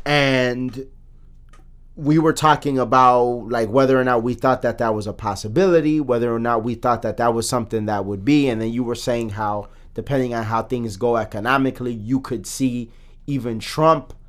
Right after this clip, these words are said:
pushing that just in, in, in the reference of, in the, in the reference mindset of, well, getting the economy better, making things better.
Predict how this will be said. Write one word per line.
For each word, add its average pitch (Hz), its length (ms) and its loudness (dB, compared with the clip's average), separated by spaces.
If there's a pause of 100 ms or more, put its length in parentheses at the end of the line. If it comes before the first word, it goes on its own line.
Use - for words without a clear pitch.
(640)
pushing 135 520 0
that 123 240 2
just 147 380 2
in, 135 260 -2
in, 123 360 -4
in 123 220 -4
the 113 100 -2
reference 127 720 -2
of, 110 500 -2
in 127 140 -4
the, 123 200 4
in 123 160 -4
the 110 220 -2
reference 139 440 2
mindset 123 520 -2
of, 110 440 -2 (320)
well, 113 320 0
getting 127 320 -2
the 110 120 -4
economy 107 520 -6
better, 113 400 2
making 107 380 -8
things 98 280 -10
better. 131 300 2